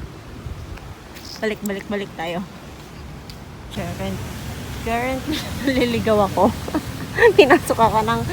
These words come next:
taxi dito sa loob. Hindi ko naman alam kung ano to. Sa library ako napunta. <laughs>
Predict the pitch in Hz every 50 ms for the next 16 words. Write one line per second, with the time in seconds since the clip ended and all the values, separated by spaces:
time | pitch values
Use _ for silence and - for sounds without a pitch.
0 | 381 - - - - - - 226 226 - - - 262 233 226 - - - - 220
1 | 214 208 202 196 196 196 196 196 - 220 220 214 214 - 220 208 208 214 214 -
2 | - 220 226 220 220 214 - 202 202 202 202 - 208 208 202 208 214 - - -
3 | - 262 262 262 - 262 269 269 269 262 269 - - - - - - - - -
4 | - - - - - - - 214 208 214 220 208 220 226 214 214 - - - -
5 | - 208 208 - 208 208 - - 202 190 196 202 214 - - - - - 262 -
6 | - - - - - 226 - - - - 240 - - - - -